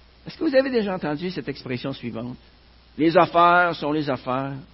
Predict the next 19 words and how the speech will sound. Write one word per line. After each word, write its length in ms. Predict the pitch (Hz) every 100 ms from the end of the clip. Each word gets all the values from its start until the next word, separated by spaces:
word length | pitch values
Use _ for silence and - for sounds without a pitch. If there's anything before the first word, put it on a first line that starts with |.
| - _ _ _ -
En 180 | 127
affaires, 760 | 135 131 151 143 143 147 151 143 - _ _ _ _ _ _
pas 120 | 143
de 60 | 139
parents, 500 | - 123 123 123 117
pas 140 | 117
d'amis. 580 | 110 101 82 - - - - _ _ _ _ _ _ _ - _ _ _ _ _ _ _
Avez-vous 140 | 80 123
déjà 140 | 143
entendu 180 | 147 143
ça ? 200 | - 262 - _ _ _ _ _ _ _ _ _ _ _ _ _ _ _ _
J'espère 200 | - 120
que 60 |
vous 40 | 131
ne 60 |
l'avez 180 | 117 104
jamais 260 | 101 113 80
dit. 240 | - - _ _
Hein ? 120 | -